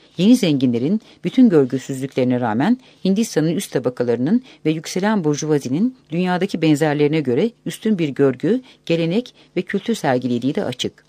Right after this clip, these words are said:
Hintli tipi dünyamızda sarıklı bir sih ile temsil ediliyor. Oysa Pencap'ta bağımsızlık istiyorlar.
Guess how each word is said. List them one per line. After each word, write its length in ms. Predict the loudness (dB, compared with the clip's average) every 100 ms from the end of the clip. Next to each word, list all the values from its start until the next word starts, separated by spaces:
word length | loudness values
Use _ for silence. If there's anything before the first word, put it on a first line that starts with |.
| _ _ _ _ -10 0
Hintli 260 | 0 0 0
tipi 420 | 0 0 0 0 -6 -16 -4
dünyamızda 680 | -2 0 0 0 0 0 2
sarıklı 460 | 2 2 2 0
bir 100 | -2
sih 300 | -4 -2 -4 -4 -6
ile 180 | -2 -2
temsil 380 | -2 -6 -6 -8
ediliyor. 440 | -8 -6 -8 -10 _ _ -16 0
Oysa 340 | 0 2 0
Pencap'ta 560 | 0 0 0 -2 -2 0
bağımsızlık 520 | 2 0 -4 -8 -10
istiyorlar. 600 | -12 -4 -2 -2 -6 -10